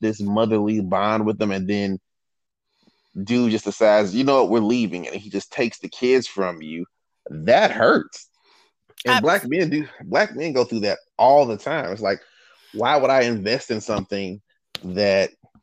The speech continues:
Speaker 1: I, there's no guarantee I'm going to get a return on? I'm
Speaker 2: See,
Speaker 1: giving
Speaker 2: see,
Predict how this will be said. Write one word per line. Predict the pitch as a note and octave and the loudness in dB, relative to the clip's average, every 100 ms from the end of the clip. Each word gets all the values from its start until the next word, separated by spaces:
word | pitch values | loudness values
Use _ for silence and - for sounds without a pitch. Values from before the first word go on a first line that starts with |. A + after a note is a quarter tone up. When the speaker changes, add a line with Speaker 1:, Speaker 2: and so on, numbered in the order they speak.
| _ _ _ _ _ | _ _ _ _ _
Speaker 1:
I, | - G#2 A2+ - _ _ _ _ | -2 0 -2 -8 _ _ _ _
there's | G#2 B2+ C3 A#2 | -2 0 0 0
no | A#2+ | -2
guarantee | G2+ A2 A2+ G#2 - C3 A2 | -2 -2 -2 -4 -6 -6 -4
I'm | G2+ G#2 | -4 -4
going | G2 G2 F#2+ | -4 -6 -6
to | F#2 | -4
get | F#2+ | -4
a | F#2 E2 | -4 -4
return | C#2 - A#2+ B2+ A#2+ | -8 -8 -4 -2 -4
on? | D#2 - - A2 _ _ _ - - - - | -6 -10 -16 -20 _ _ _ -20 -20 -10 -2
I'm | G#2+ | 2
Speaker 2:
See, | G2 | 2
Speaker 1:
giving | G2 A#2+ A#2 | 2 2 2
Speaker 2:
see, | G#2+ G2 | 2 0